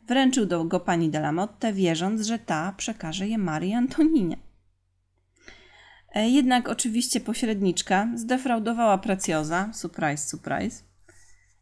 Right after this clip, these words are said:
a po upływie trzech miesięcy wszystko wyszło na jaw.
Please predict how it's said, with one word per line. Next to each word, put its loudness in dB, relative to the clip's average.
a -2
po 0
upływie 2
trzech 4
miesięcy 4
wszystko -4
wyszło 0
na 2
jaw. -2